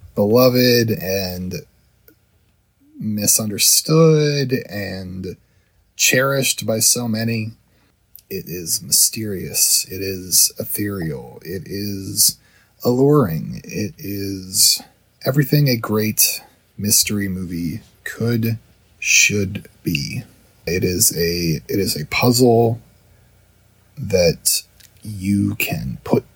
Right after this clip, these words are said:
together yourself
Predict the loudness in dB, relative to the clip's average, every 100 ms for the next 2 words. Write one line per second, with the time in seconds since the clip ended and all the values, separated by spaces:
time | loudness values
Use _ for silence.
0 | _ -4 -4 2 4 6 4 4 2 -2
1 | -12 _ _ _ _ _ _ _ _ _
2 | _ _ _ _ _ _ -8 0 2 4
3 | 2 0 -4 -8 -12